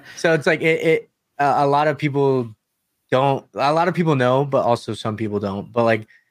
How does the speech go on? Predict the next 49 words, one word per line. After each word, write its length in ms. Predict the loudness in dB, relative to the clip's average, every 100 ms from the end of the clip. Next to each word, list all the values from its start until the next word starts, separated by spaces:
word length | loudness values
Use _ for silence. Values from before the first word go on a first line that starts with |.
| _ _ -4
like, 280 | -2 0
my 140 | -2 0
boss 340 | 2 0 -2
will 80 | -6
just 200 | -6 -2
be 60 | 0
like, 160 | 0
"How 180 | 0 0
was 160 | 2 0
it? 220 | -2 -4 _
Did 80 | -6
you 40 |
have 180 | -4 -2
fun? 360 | -2 -2 -2 -6
Did 60 | -10 _
you 60 | -2
make 180 | -2 2
money?" 420 | 0 2 0 -4 -10
I'm 100 | -4
like, 260 | -4 -4 -10 _ _ -2
"Uh, 340 | 2 2 -2 -6
I 80 | -4
had 180 | -2 -2
fun, 480 | 0 0 0 -4 -12 _ _ -6
little 240 | 0 0
money, 400 | 2 2 0 -2 -10 _
<laughs> 0 |
but 420 | -4 0 0 0 -6
this 280 | -4 -2 0
is 60 | 2
why 280 | 2 4 2
I 20 |
work," 360 | 2 2 2 -2
you 60 | -2
know? 160 | -2
It's 160 | -2 -2
like, 200 | -4 -4 -12 -20 -20 -20 _ -6
"This 160 | -6
is 80 | -2
why 180 | 2 2
I'm 120 | 2
back 260 | 0 0 0
here." 240 | 0 0
And 80 | 0
he's 100 | -2
like, 100 | -2
"All 40 | 2
right, 280 | 2 0 -2
cool. 340 | 0 0 -4